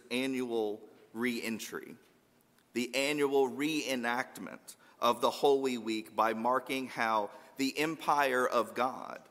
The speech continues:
the kingdom of God, is an empire that we can proclaim right here and now, a reign that is with us in this place,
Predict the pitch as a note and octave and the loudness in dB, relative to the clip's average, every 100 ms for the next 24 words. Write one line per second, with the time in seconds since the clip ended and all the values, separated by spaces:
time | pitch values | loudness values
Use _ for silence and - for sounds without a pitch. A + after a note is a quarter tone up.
0 | _ _ _ - C3 C3 - G3 G3 C#3+ | _ _ _ -4 -2 -2 -4 -4 -4 -4
1 | A2+ F2+ F#2+ - - G2 F#2+ G2 F2 B1 | -4 -4 -10 -12 -2 -2 -2 -4 -4 -6
2 | - - _ _ _ _ _ _ - B2+ | -18 -20 _ _ _ _ _ _ 0 2
3 | C3+ B2 C#3 D3+ - C#3 C3 B2+ A#2 A2 | 2 0 -2 -2 -2 0 2 0 0 -2
4 | A#2 C3+ C3+ - C3+ A#2+ A#2+ A2 - C3+ | -2 -2 -2 -4 -6 -2 -2 -4 -2 -2
5 | A#2+ A#2 A2+ G2+ A2 A2 G2 - B2 A2 | -2 -4 -6 -4 0 0 0 -6 -4 -2
6 | G2+ F#2 - - _ G2 F#2+ F#2+ F2+ - | -2 -4 -12 -20 _ -10 -6 -6 -6 -8
7 | - - _ _ _ _ _ - A#2 A#2 | -14 -20 _ _ _ _ _ -4 -2 0
8 | C3 C3 C3 C3 B2+ A#2 A2+ A2+ G#2+ G#2+ | -2 -2 -4 -4 -4 -2 -2 -2 -2 0
9 | C3 - E2 - - - - - G2 F#2+ | 0 0 -6 -6 -8 -8 -12 -12 -10 -6
10 | G2 - - - _ _ _ _ - F#2+ | -6 -6 -12 -14 _ _ _ _ -8 -8
11 | C#2+ - - | -8 -14 -20